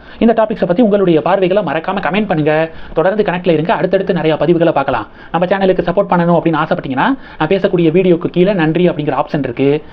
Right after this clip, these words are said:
அதை கிளிக் பண்ணி உங்களால முடிந்த தொகையை சேனல் வளர்ச்சிக்காக கொடுத்து உதவி செய்யலாம். இல்ல ஜாயின் பட்டனை கிளிக் பண்ணி நம்ம சேனலுக்கு மெம்பரா வந்து ஆகலாம்.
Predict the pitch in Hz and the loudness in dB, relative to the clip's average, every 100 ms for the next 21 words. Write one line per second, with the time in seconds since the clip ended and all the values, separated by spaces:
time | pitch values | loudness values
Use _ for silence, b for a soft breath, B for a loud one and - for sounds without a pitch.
0 | B - 202 180 180 180 175 180 151 151 | B -2 -2 0 -2 0 -2 0 -2 -2
1 | 170 151 180 170 139 131 196 262 B B | -2 0 0 0 -2 0 -2 -2 B B
2 | 180 208 175 160 165 175 160 160 160 165 | 0 0 2 0 -2 -4 -4 -2 0 2
3 | 156 190 175 139 123 135 143 - B B | 2 2 0 -2 0 0 0 -4 B B
4 | 165 139 147 220 190 170 156 170 175 165 | 0 0 0 0 0 0 -2 -2 -4 -2
5 | 175 180 156 165 160 143 - 139 170 180 | -2 -2 0 0 0 0 0 2 2 2
6 | 170 135 156 127 127 110 | 0 0 0 0 -2 -4